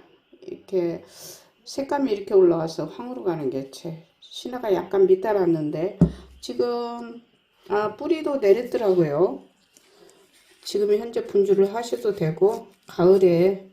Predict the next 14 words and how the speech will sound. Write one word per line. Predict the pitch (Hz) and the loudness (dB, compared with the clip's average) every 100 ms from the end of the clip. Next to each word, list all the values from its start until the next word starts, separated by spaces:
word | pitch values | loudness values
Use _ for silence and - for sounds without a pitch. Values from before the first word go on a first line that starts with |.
| _ | _
뿌리 | - - 214 | -8 0 4
완전히 | 180 165 190 208 214 196 | 6 6 6 4 0 0
다 | 185 | 0
내릴 | 170 170 190 185 | 2 4 4 4
때 | 170 | 0
또 | - 185 | -4 -6
분주해서 | - 190 190 190 185 | 2 2 4 0 -2
키우셔도 | - 226 226 202 190 170 | -10 -14 -10 -8 -8 -8
되고, | - - 101 104 - _ _ _ _ _ _ - | -8 -10 -10 -12 -16 _ _ _ _ _ _ -10
아, | - 202 202 202 | -6 -6 -6 -10
종자는 | 208 214 226 220 | -2 -2 -2 2
아주 | 190 190 196 | 2 2 0
좋습니다. | 175 - 160 143 135 165 165 - | -2 -2 -6 -4 -4 -6 -12 -14
황중투. | 226 233 226 196 165 - 165 | -12 -10 2 2 2 -2 -6